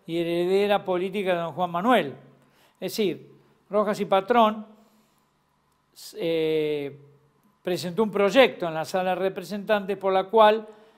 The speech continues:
hubiera, eh, que el cargo de, de, de res-, de, digamos, de,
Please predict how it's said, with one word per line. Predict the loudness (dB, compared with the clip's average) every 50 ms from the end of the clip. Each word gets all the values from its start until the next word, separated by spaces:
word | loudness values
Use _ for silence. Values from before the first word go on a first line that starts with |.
| _ _ _ _
hubiera, | -6 -4 -2 2 6 6 6 6 6 6 4 2 2
eh, | 0 -4 -4 -4
que | -4 -4 -2
el | -2 -4 -6 -2
cargo | 4 4 6 6 6 4 2 2 2
de, | 2 0 0 -2 -4 -6 -6
de, | -6 -6 -6 -6 -6 -8 -8 -10 -12 -14 -16 -20 -20 -20 -20 -20 _ _ _ _ _
de | -20 -14 -10 -8 -8 -8
res-, | -8 -10 -10 -12 -18
de, | -14 -12 -10 -10 -10 -10 -12 -12
digamos, | -10 -8 -8 -8 -8 -8 -10
de, | -10 -10 -10 -12 -12